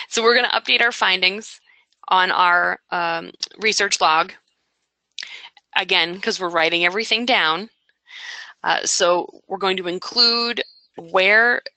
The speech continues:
the death occurred. We're gonna say that we found a relevant record.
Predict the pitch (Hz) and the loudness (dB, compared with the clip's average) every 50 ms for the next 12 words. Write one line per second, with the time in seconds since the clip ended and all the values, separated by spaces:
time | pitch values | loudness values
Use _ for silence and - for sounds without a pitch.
0 | _ _ _ - 180 202 196 180 185 - - - - - 233 226 240 277 302 330 | _ _ _ -6 -2 0 2 2 2 2 0 -2 0 2 4 4 4 4 2 0
1 | - - - - _ _ _ _ _ _ _ _ _ _ _ - 185 180 170 165 | -6 -12 -16 -20 _ _ _ _ _ _ _ _ _ _ _ -6 -4 -2 -2 -2
2 | 156 - - 170 165 156 - 170 165 - 156 156 165 170 180 185 180 185 185 180 | -2 -2 -2 -2 -2 -2 -4 -6 -4 -2 -2 -2 -2 0 0 0 0 0 0 -2
3 | 190 - - 185 185 - 202 220 247 254 | -4 -4 -2 -2 -2 -2 -2 -4 -4 -6